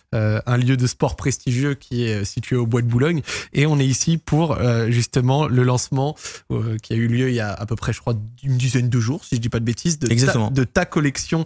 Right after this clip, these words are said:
Speaker 2: Ouais.
Speaker 1: en partenariat avec Lacoste. Donc il y a plusieurs pièces. On va vous présenter, euh, ces dernières. Il y a notamment celle qu'on a là. On voit par exemple celle que Théo possède, celle que Tom possède, celle que je possède. On a d'autres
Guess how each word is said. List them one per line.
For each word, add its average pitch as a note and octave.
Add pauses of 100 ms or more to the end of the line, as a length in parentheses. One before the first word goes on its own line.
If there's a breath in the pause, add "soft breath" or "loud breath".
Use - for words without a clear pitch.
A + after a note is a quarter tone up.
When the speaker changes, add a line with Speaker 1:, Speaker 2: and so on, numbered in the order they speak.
(120)
Speaker 2:
Ouais. A2
Speaker 1:
en A#2+
partenariat C3
avec A#2+
Lacoste. A#2+
Donc B2
il B2+
y B2+
a B2
plusieurs B2
pièces. -
On G#2+
va A2+
vous A2+
présenter, C3 (340 loud breath)
euh, A2
ces -
dernières. B2 (180)
Il A2
y A2+
a A#2
notamment C3
celle A2+
qu'on A2
a G3+
là. -
On B2
voit A#2
par G#2
exemple A2+
celle A#2+
que A#2
Théo A#2+
possède, C#3+
celle A#2
que B2
Tom A#2+
possède, E3+
celle -
que C3
je C3
possède. G3 (480 loud breath)
On B2
a D3
d'autres D#3